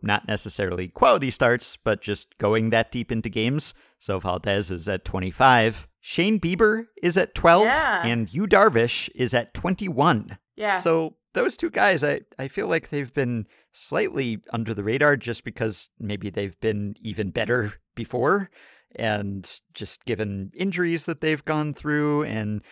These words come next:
Speaker 1: Bieber losing a little velocity, and everyone was
Speaker 2: Right.
Speaker 1: concerned early this season, "Oh, this doesn't
Speaker 2: Oh,
Speaker 1: look like the
Speaker 2: sure
Speaker 1: same
Speaker 2: were.
Speaker 1: Shane Bieber. <laughs> Like, can he still be effective throwing this hard?" Yeah, looks like it.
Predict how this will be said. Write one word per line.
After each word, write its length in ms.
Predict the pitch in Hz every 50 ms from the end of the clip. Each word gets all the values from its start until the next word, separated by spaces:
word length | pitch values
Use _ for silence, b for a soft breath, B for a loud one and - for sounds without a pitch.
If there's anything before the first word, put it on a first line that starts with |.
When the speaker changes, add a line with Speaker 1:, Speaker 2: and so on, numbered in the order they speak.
| B B B B -
Speaker 1:
Bieber 360 | 120 113 110 113 107 104 104
losing 320 | 98 101 104 90 101 101
a 60 | 95
little 220 | 95 95 95 98 87
velocity, 800 | 107 110 139 196 202 185 - - - 160 165 160 156 151 151 190
and 100 | 247 110
everyone 380 | 110 196 214 208 208 202 202
was 100 | 202 196
Speaker 2:
Right. 100 | 180 165
Speaker 1:
concerned 460 | 196 226 233 - - 160 160 156 147 131
early 240 | 127 123 120 117
this 180 | 110 107 110 -
season, 360 | - 143 151 147 127 135 127 120
"Oh, 220 | 131 135 131 123
this 180 | 117 113 - -
doesn't 220 | 113 113 - -
Speaker 2:
Oh, 40 | 110
Speaker 1:
look 120 | 110 -
like 100 | 110 110
the 60 | - 90 92
Speaker 2:
sure 60 | 95
Speaker 1:
same 80 | 98
Speaker 2:
were. 280 | 101 101 92 - 104 - -
Speaker 1:
Shane 280 | - - 110 107 104 -
Bieber. 500 | - 147 160 - - - 165 156 131 101
<laughs> 60 | 113
Like, 240 | 107 101 - - _ B B B B B B B
can 120 | - 104
he 60 | 107 107
still 240 | - - 202 202
be 140 | - - 117
effective 640 | 107 - - 165 160 - - 170 160 156 160 147 131
throwing 340 | - - 151 165 170 170 156
this 160 | 151 147 -
hard?" 340 | - 143 147 143 143 135 127 B B B B B B B B _ _ -
Yeah, 220 | - 254 226 208
looks 260 | 190 185 233 233 - 214
like 180 | 185 190 180
it. 240 | 202 214 208 -